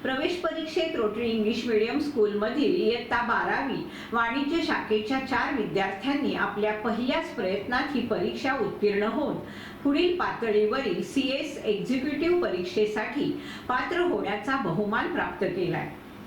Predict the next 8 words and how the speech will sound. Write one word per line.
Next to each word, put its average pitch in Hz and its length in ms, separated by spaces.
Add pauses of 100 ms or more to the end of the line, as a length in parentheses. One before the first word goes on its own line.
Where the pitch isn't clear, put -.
(460)
चार्टर 294 440
सेक्रेटरी 277 760
कोर्सेस 208 560
करता 254 500
दरवर्षी 208 760
सीएसईईटी 277 1300
या - 120
परीक्षेचं 214 880